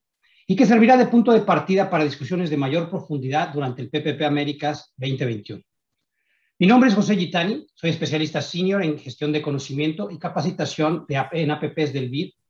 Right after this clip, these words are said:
y soy responsable del diseño, producción, implementación y diseminación de productos y soluciones de conocimiento en A P P. Quiero darles la más cordial bienvenida a este espacio desde Washington, D C, donde me encuentro.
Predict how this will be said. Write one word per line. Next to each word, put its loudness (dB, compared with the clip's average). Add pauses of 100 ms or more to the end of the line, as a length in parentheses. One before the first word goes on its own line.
(320)
y -2
soy 2
responsable 2
del -2
diseño, -2
producción, -6
implementación 0
y -2
diseminación -6 (360)
de 0
productos 2
y 0
soluciones 0
de -4
conocimiento -4
en 0
A -4
P -14
P. -20 (600)
Quiero 4
darles 4
la 6
más 4
cordial -2
bienvenida -2 (200)
a -2
este 0
espacio -2
desde 0
Washington, -4
D -2
C, -4
donde -4
me -8
encuentro. -20